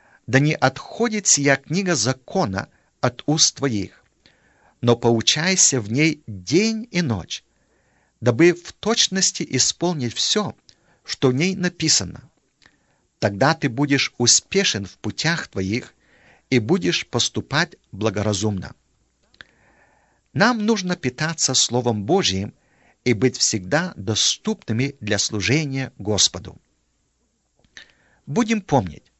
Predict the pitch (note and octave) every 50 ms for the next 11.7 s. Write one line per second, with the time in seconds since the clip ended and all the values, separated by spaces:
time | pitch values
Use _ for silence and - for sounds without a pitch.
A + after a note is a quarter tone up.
0 | _ _ _ _ _ _ _ _ _ _ _ - - - A#2+ G#2+ B2+ A#2 A2+ B2+
1 | B2 - - - A3 F#3+ - - - - - G#3 G#3 D3+ G2+ E2+ F#2+ _ _ _
2 | _ - _ _ _ _ _ _ - B2+ D3 C3 C#3 C3+ A#2+ D3+ E3+ F3 E3+ -
3 | - A#2 A2+ - - C3+ D#3+ F3+ - - - E3+ - _ _ _ _ - A2 A#2
4 | A#2 - - G3+ A3+ - - - A#2 G#2+ A2 G2+ - - - A#2 A#2 B2 B2+ D#3
5 | F3 F#3+ - _ _ _ _ _ _ - F#2 A2+ B2 A#2 G2 C3 C#3 D3 D3+ E3
6 | D#3 _ _ _ _ _ _ _ _ _ _ - - D#3+ D3 B2+ B2+ A#2 A2 F3
7 | G#3+ G#3 F#3 - - - G2+ A#2 C3+ C3 C#3+ D#3 D3 E3 - _ _ _ _ _
8 | _ _ _ - A2+ G#2+ G#2+ - - - C#3+ C3+ - - C#3 C3+ _ - - A2+
9 | G#2 - - - G#2 F2 D#2+ - _ _ _ _ _ _ _ _ _ _ _ -
10 | - _ _ _ _ _ _ _ _ _ _ _ _ _ _ - A2+ G#2+ G2+ C#3+
11 | D#3 D#3 D3+ D3+ D3 D3 D3 D3 F3 G3+ F3+ G#2+ -